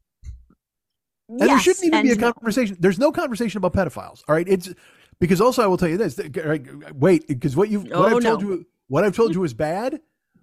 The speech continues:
Speaker 1: wait for it to get worse.
Speaker 2: No, I
Speaker 1: Oh,
Speaker 2: don't
Speaker 1: it
Speaker 2: want
Speaker 1: c-, it
Speaker 2: worse.
Speaker 1: oh, it's, I'm sorry, it's going to be worse. The video guy, uh, then leaves the Blackhawks and gets a recommendation, a letter of recommendation for them, and he gets a new job, and he molests, like, three kids at a school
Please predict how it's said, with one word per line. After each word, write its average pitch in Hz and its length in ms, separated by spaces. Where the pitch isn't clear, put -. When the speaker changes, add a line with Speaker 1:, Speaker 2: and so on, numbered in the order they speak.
Speaker 1:
wait 160 400
for 220 240
it 170 80
to 175 60
get 175 160
worse. 208 520
Speaker 2:
No, 302 800
I 247 180
Speaker 1:
Oh, 190 180
Speaker 2:
don't 139 200
Speaker 1:
it 180 80
Speaker 2:
want - 100
Speaker 1:
c-, 226 100
it 277 60
Speaker 2:
worse. 233 600
Speaker 1:
oh, 147 200
it's, 139 240
I'm 135 160
sorry, 147 320
it's 117 140
going 147 120
to 131 60
be 131 60
worse. 151 300
The 135 80
video 208 300
guy, 120 520
uh, 139 180
then 170 280
leaves 185 220
the 131 80
Blackhawks 127 680
and 160 220
gets 208 340
a 170 140
recommendation, 180 1040
a 117 60
letter 165 280
of 170 60
recommendation 185 600
for 131 80
them, 143 180
and 151 80
he 139 40
gets 180 220
a - 40
new 175 140
job, 170 440
and 147 80
he 151 60
molests, 143 520
like, 131 160
three 147 220
kids 156 280
at 117 80
a 117 60
school 135 720